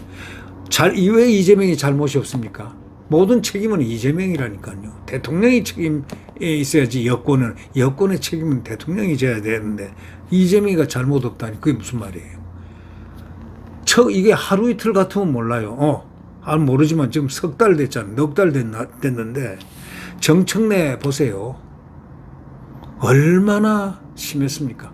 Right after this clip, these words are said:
아니, 대통령도 가-, 내가 갈아치우는데 대통령 보세요. 정청래가 저-, 정청래입니다. 대통령도 갈아치우는데 법원장, 대법원장이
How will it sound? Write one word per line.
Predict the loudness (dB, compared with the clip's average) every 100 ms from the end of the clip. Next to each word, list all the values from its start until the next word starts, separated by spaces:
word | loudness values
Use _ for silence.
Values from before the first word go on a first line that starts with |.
| -20 -18 -16 -12 -2
아니, | 0
대통령도 | 2 2 4 4 4 0
가-, | -2 0
내가 | 0 -2
갈아치우는데 | -2 -2 -2 -2 0 2 2 2 0 -4 -14 -16 -6
대통령 | -4 0 0 0 -2 -6 -10
보세요. | -6 -4 -4 -4 -8
정청래가 | -2 0 0 0 2 2 0
저-, | -4 -12 -10
정청래입니다. | -2 -2 0 -2 0 -2 -8 -16 -20 -20 -18 0
대통령도 | 2 2 2 2 2 2
갈아치우는데 | 2 0 0 -2 -4 -2 -2 -2 -4 -8 -20 -20 -20 -20 -12
법원장, | -4 -2 0 0 0 0
대법원장이 | 0 2 2 2 2